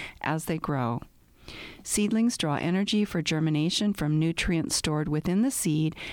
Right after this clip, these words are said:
and don't need fertilizer. Once several true leaves develop,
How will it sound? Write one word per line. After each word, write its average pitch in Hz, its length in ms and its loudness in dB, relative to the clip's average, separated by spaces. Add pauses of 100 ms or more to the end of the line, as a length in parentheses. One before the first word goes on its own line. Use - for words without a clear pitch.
(120)
and 151 320 -2
don't 175 320 0
need 175 320 2
fertilizer. 151 800 -2 (640)
Once 180 280 0
several 190 380 0
true 202 260 0
leaves 180 360 0
develop, 143 560 -2